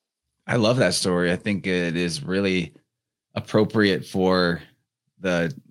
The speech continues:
sky clock energy we're in right now. I didn't start the show with it, but I did draw some cards to talk about in this episode. We'll just maybe kick off part two with that.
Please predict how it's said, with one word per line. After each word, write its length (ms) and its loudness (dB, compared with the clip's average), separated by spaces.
sky 380 0
clock 340 -4
energy 380 -2
we're 180 -2
in 200 0
right 240 0
now. 440 -2
I 580 2
didn't 380 2
start 340 0
the 60 0
show 240 4
with 220 0
it, 160 -4
but 100 -2
I 60 2
did 260 -2
draw 460 0
some 240 -4
cards 560 -2
to 120 -4
talk 260 -2
about 340 0
in 80 0
this 180 -2
episode. 360 -2
We'll 120 -4
just 280 -8
maybe 260 -6
kick 260 -8
off 260 -2
part 220 -2
two 180 -2
with 180 -4
that. 280 0